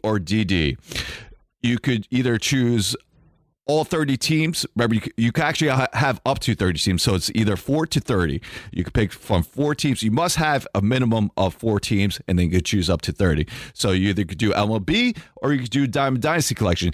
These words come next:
See the Diamond Dynasty Collection? Cougs, how excited were you? I was, I was lit-, I didn't expect that. I did not expect that, and it's kinda cool to see the Diamond Dynasty aspect, even though we still have the regular M L B teams as well.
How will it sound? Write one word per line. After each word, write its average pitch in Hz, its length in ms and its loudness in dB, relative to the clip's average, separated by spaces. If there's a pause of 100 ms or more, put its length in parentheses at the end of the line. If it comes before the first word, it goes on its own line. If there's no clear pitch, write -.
(120)
See - 240 0
the 233 140 0
Diamond 156 340 0
Dynasty 151 420 0
Collection? 175 640 -2 (140)
Cougs, 147 300 0
how 160 160 0
excited 147 280 0
were 98 120 2
you? 98 240 0
I 143 180 2
was, 127 300 2
I 135 160 2
was 139 320 -2
lit-, 147 360 2
I 117 140 2
didn't 185 200 0
expect - 340 -2
that. 76 200 0 (160)
I 113 120 2
did 139 200 0
not 151 180 0
expect - 380 -2
that, 98 240 0
and 98 320 2
it's 101 200 -2
kinda 135 320 0
cool 135 580 0 (300)
to 117 100 0
see 110 640 2 (360)
the 107 80 -4
Diamond 110 340 0
Dynasty 113 420 0
aspect, 90 560 0
even 110 240 0
though 98 400 2
we 95 140 -2
still 117 260 0
have 107 240 0
the 95 80 -4
regular 98 560 0
M 101 120 2
L 92 100 0
B 110 200 0
teams 87 380 0
as 85 160 -2
well. 120 220 0